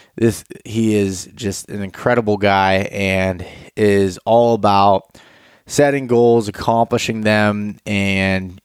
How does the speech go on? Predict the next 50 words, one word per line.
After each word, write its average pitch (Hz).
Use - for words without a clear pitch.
it's 113
just, 113
he 120
is, 110
uh, 101
someone 127
I 107
think -
can 110
add 101
a 98
lot 98
of 95
value 95
to 95
it. 92
But 104
for, -
before 156
I 135
get 123
him 120
on 104
to 98
talk 107
about 98
his 110
platform 104
and 98
how 101
to 95
take -
these 113
goals 104
that 101
I'm 98
gonna 98
talk 92
about 92
and 95
really 131
put 120
a 110
plan 107
in 101
to 98
accomplish 104
them, 95
let's 117
just 135